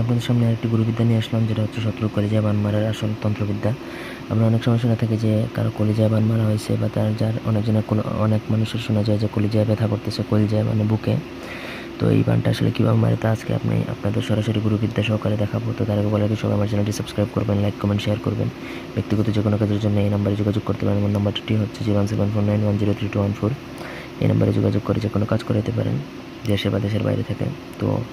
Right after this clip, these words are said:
আশা করি নকশাটা দেখতে কোনো অসুবিধা নেই। আমি আগে আর একটা জিনিস দেখাই, আমরা সব কিছু গুরুবিদ্যা দিয়ে থাকি, যেমন এই দেখেন, আমরা কোনো বইবিদ্যা দিয়ে থাকি না, সম্পূর্ণ গুরুবিদ্যা। কিছু চ্যানেল আছে যেগুলা সবসময় এই বইয়ের বিদ্যাগুলা দিয়ে থাকে, এই দেখেন, তারপরে এই দেখেন, ঠিক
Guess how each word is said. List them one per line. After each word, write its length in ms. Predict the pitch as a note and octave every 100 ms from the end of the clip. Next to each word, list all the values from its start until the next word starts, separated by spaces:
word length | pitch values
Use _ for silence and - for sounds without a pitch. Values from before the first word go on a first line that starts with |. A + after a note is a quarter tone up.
| - - - - -
আশা 100 | G2+
করি 100 | G#2+ G#2+
নকশাটা 280 | G#2 A2 A2
দেখতে 180 | G#2+ - A2+
কোনো 100 | A2 G#2+
অসুবিধা 280 | A2 G#2 G#2
নেই। 100 | A2 A#2
আমি 120 | G#2+ G#2 G#2
আগে 120 | G#2
আর 60 | G#2 G#2+
একটা 140 | G#2+ A2
জিনিস 140 | G#2+ G#2+
দেখাই, 180 | G#2+ G#2+
আমরা 120 | G#2+ G#2
সব 100 | G#2 -
কিছু 140 | G#2+ A2 G#2+
গুরুবিদ্যা 380 | G#2+ A2 G#2+ G2+
দিয়ে 100 | G2+ -
থাকি, 160 | - G#2
যেমন 180 | G#2 G2+ G#2+
এই 40 | G2+
দেখেন, 200 | G#2 G#2+ C3 - - - - -
আমরা 140 | G#2+ G#2+
কোনো 100 | G2+ G#2
বইবিদ্যা 360 | G2+ A2 G#2+ G#2+
দিয়ে 120 | G#2+
থাকি 120 | G#2+ G2+
না, 40 | G2+ G2
সম্পূর্ণ 280 | G2+ A2 G#2
গুরুবিদ্যা। 420 | G#2+ G#2 G2+ - A2 - - - - - - -
কিছু 180 | A2 A2+ A2
চ্যানেল 260 | G#2 G2+ A2
আছে 120 | G#2 A2
যেগুলা 300 | G#2 G#2 G#2 G#2
সবসময় 440 | G2+ - G#2 G#2 G2+ - - - - - F#2+
এই 80 | G2 G2+
বইয়ের 240 | G#2+ G#2+ G#2
বিদ্যাগুলা 380 | A2 G#2+ G#2 G2+ G#2
দিয়ে 100 | F#2+
থাকে, 120 | A2 G2+
এই 40 | A2
দেখেন, 200 | - A2+ C3 - -
তারপরে 380 | G#2+ G#2 F#2+ G2+ G2+ - G2+
এই 60 | G#2
দেখেন, 200 | - G#2+ B2 - - - - - - - - -
ঠিক 120 | -